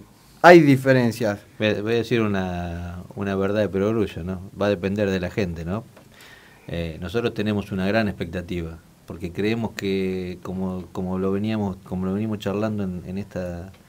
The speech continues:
Speaker 2: en todo este, en el tramo de la entrevista, estamos convencidos que la gente quiere un cambio,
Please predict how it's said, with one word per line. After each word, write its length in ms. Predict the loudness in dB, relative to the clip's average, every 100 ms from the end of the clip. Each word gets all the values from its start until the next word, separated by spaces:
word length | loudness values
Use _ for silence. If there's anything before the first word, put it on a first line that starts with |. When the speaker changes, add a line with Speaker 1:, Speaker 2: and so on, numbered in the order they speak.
| -20 -20 _ -14
Speaker 2:
en 120 | -6
todo 100 | -6
este, 340 | -4 -4 -4
en 160 | -6 -8
el 120 | -6
tramo 240 | -4 -2 0
de 60 |
la 40 | -2
entrevista, 600 | -4 -2 -4 -2 -4 -4 -16 -20 -20 -20 -20 -20 -20 -20 -16
estamos 360 | -6 -2 -2
convencidos 440 | -2 -4 -4 -4 -4
que 60 | -4
la 100 | -4
gente 540 | -6 -4 -2 -2 -4 -6
quiere 840 | -4 -2 -4 -6 -6 -8 -8 -8
un 120 | -10
cambio, 420 | -6 -6 -4 -8